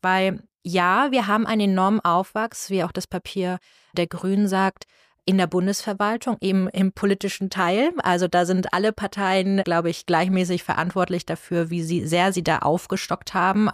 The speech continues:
in dieser und auch in den letzten Legislaturperioden. Und gleichzeitig ist aber eben auch wahr, dass wir diesen enormen Fachkräftemangel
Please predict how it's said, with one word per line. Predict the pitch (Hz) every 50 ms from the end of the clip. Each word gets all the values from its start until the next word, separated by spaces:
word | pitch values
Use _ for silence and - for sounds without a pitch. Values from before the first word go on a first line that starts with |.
| -
in | - 170 175
dieser | 160 180 196 185 185 170 156
und | - 85
auch | 156 -
in | 160
den | 160 160
letzten | 160 160 175 - - - 208
Legislaturperioden. | 202 202 196 208 - - 185 185 - - 185 - - - 202 196 202 202 202 202 208 208 214 240 254 _ - - - - - -
Und | - - 208
gleichzeitig | 202 202 196 196 202 - - 233 214 214 214
ist | 214 -
aber | 180 196 196 190 -
eben | 185 202 190 196
auch | - 175 170 - -
wahr, | 170 165 156 160 170
dass | - 196 - - -
wir | 190
diesen | 190 190 190 208
enormen | - - 196 196 190 175 170 175 185 196 196
Fachkräftemangel | - - 226 240 - - - - 262 - - - 190 180 165 165 165 175 180 208 254 294